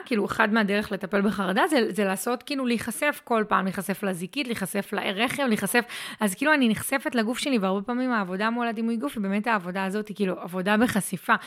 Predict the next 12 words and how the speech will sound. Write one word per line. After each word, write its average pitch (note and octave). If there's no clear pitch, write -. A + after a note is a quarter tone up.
פתאום D#4+
אני C#4
לובשת A3
ביקיני, F#3+
עכשיו, F#3+
גם B3+
אם E4
באתי C4+
לים, A#3
בסוף G#3+
לא G#3
הורדתי. F#3